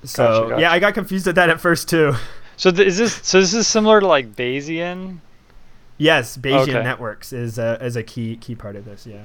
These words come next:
Speaker 2: Okay,
Speaker 1: Now that we just
Speaker 2: gotcha.
Speaker 1: probably, like, totally, people are like, "Oh, man, what? What are these guys talking
Speaker 2: So, yeah,
Speaker 1: about?"
Speaker 2: it, well, I could, well, ba-, basically, Bayesian networks is, or they're also called, like, deep belief networks. This idea that, like,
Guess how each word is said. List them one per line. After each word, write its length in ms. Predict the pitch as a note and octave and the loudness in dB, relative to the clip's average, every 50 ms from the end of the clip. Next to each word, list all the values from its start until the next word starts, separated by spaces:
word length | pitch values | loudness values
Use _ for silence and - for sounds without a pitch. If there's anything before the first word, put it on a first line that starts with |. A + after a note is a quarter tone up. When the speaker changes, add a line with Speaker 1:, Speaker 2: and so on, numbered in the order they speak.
| A#2 - | -6 2
Speaker 2:
Okay, 320 | C3+ C3 C3+ C3 C3 B2+ | 4 4 6 6 4 4
Speaker 1:
Now 140 | C#3 D3 D3 | 4 4 4
that 100 | D3 D3+ | 4 4
we 60 | D3 A#2 | 2 4
just 220 | A#2 D#3+ C#3+ - | 4 4 2 0
Speaker 2:
gotcha. 40 | - | 0
Speaker 1:
probably, 200 | - C3+ C3+ C3 | 2 2 2 2
like, 400 | B2+ B2 C#3+ C#3 C3 B2+ A#2+ - | 0 0 2 2 2 2 0 -4
totally, 400 | - C#3+ D3 C#3+ C#3+ C#3 C3+ C#3 | -2 2 4 4 4 4 2 0
people 340 | B2+ - - - C#3+ C3 C3 | 0 -2 -6 -4 -2 0 0
are 40 | |
like, 160 | B2 A#2+ A2+ - | -2 -2 -4 -2
"Oh, 220 | - D#3+ D#3+ D3 C#3 | 0 2 2 2 2
man, 320 | C#3 D#3 D#3+ E3 D3+ C#3+ C#3 | 0 0 0 0 0 0 0
what? 280 | D3+ F3 G3+ G#3+ E3+ D3 | 0 0 0 0 0 0
What 80 | F#3+ | 0
are 40 | G3+ | 0
these 160 | G#3+ A3 G#3 - | 0 0 -2 0
guys 180 | G#3+ G#3 G#3+ | -2 -2 0
talking 140 | G3 G3+ G3 | 0 2 6
Speaker 2:
So, 60 | G3+ | 6
yeah, 280 | G3 G#3 A3 A#3+ A#3+ A3+ | 6 8 8 8 8 8
Speaker 1:
about?" 100 | F#3 E3+ | 6 4
Speaker 2:
it, 160 | F#3+ F#3+ E3+ D3+ - G3 | 2 -2 -2 -6 -8 -2
well, 160 | E3+ F#3 F#3+ | 2 6 6
I 140 | F#3 F#3+ G3+ | 8 6 6
could, 320 | F#3 B3 G3+ F3 - - D3+ | 4 0 -2 -2 -4 0 2
well, 160 | F3+ F3 D#3 | 2 2 4
ba-, 260 | C#3 F3+ G3+ A#3 A3+ | 4 4 4 4 2
basically, 500 | - F3 F#3 G3 F#3 G#3 G3 F#3 F3 D#3 | 0 2 2 2 4 2 2 4 4 4
Bayesian 440 | C3 D3+ D#3 F3 F#3+ F3+ G3 G3 F3 | 4 4 4 4 4 2 0 0 0
networks 560 | D#3+ D#3+ E3 - E3 E3+ E3 D#3 C3+ - - | 2 2 2 2 2 2 2 2 0 -2 -2
is, 380 | C#3+ C3+ C3+ C3 B2 B2 - - - | 0 2 2 2 0 -4 -10 -10 -4
or 200 | E3+ D3+ C#3+ C#3 | 0 2 2 4
they're 140 | C#3 C#3+ C#3+ | 6 6 6
also 200 | D3+ D3 E3+ E3+ | 4 4 0 0
called, 180 | - E3+ D#3+ | 2 4 4
like, 180 | C#3+ C3 A2+ G#2 | 4 4 2 -2
deep 240 | - B2+ C#3 - - | -8 -8 -8 -8 -6
belief 400 | - C3 B2 A#2 A#2+ C3 C3 - | -4 -2 0 0 -2 -4 -4 -6
networks. 680 | D3 C#3+ D3 - D#3 E3 F3 - - - - - - - - - - _ _ _ - | -4 -4 -2 0 2 2 2 2 -2 -6 -12 -14 -14 -16 -20 -20 -20 _ _ _ -4
This 160 | D3 C#3 C3+ | -2 0 2
idea 480 | D#3 D3 D3 C3+ A#2+ C3+ C#3 D3+ D#3 D#3+ | 4 4 4 2 0 -2 2 2 4 4
that, 200 | D3 C#3+ C3+ C3+ | 4 4 4 4
like, 340 | C3 B2+ B2 A#2+ A#2+ - - | 4 4 4 4 2 -2 -8